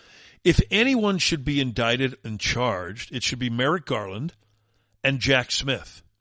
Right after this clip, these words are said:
And truth be told, Biden for ordering this hit. This is a, a mafia hit is all this was. It's just the, the political realm.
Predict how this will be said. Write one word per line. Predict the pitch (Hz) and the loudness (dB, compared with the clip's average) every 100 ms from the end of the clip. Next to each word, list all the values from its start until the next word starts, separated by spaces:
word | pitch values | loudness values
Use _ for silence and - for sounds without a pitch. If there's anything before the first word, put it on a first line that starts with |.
| _ _ _ _ _ _ _ _ - | _ _ _ _ _ _ _ _ -8
And | 131 | -6
truth | - 170 - | -2 -4 -4
be | 123 | -2
told, | 175 160 120 127 104 | 2 4 2 -2 2
Biden | 160 151 123 127 | 4 4 0 -4
for | 143 151 | -4 2
ordering | 220 254 156 117 110 | 4 4 4 0 -2
this | 101 - | -6 -6
hit. | 127 - - | -6 -10 -8
This | 175 208 | -8 -4
is | 190 | -4
a, | 214 | -4
a | 175 | -4
mafia | 170 160 143 160 139 | 2 2 2 0 -2
hit | 139 190 - | -2 -4 -6
is | 104 | -8
all | 107 101 | -6 -6
this | 98 - | -8 -8
was. | 104 160 - _ _ - | -6 -6 -6 _ _ -8
It's | 127 | -4
just | 120 - | -4 -6
the, | 123 | -10
the | 123 | -10
political | 131 208 226 139 123 | -4 -2 -2 -2 -6
realm. | 98 85 85 | -8 -12 -18